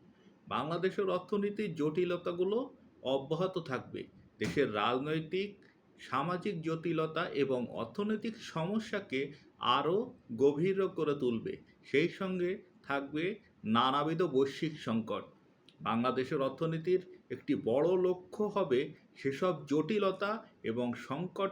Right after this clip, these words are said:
কাটিয়ে বৈষম্যহীন, মানব উন্নয়নমুখী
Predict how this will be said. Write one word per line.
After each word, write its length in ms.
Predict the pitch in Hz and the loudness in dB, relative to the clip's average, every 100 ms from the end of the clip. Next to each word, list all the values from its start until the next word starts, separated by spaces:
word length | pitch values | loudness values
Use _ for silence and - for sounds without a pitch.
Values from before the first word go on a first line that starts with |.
| - | -2
কাটিয়ে 540 | 170 156 120 120 131 - - 107 | -4 -2 2 2 0 -8 -6 4
বৈষম্যহীন, 920 | 139 143 - 208 202 196 202 214 269 - - - | 4 4 -2 0 0 0 0 0 -4 -10 -20 -8
মানব 480 | 104 113 131 151 165 151 | 0 2 4 2 0 0
উন্নয়নমুখী 840 | 151 165 160 165 170 165 - | -2 0 0 -2 -4 -6 -6